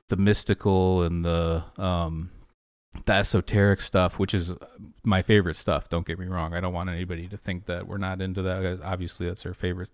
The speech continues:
stuff to talk about. But I do think that there's people that take stuff, run with it, um, and,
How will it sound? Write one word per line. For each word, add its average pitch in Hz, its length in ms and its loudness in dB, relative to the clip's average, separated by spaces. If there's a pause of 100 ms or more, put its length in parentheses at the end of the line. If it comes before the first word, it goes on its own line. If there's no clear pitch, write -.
(100)
stuff - 280 -6
to - 80 -14
talk 92 240 0
about. 87 280 -6 (640)
But 98 100 6
I 95 80 6
do 123 360 6
think 113 340 2
that 95 120 0
there's 92 160 -2
people 104 300 0
that 87 180 -4
take 113 280 2
stuff, 85 540 -2 (580)
run 110 340 6
with 90 260 4
it, 82 280 2 (520)
um, 85 640 2 (1700)
and, 104 640 6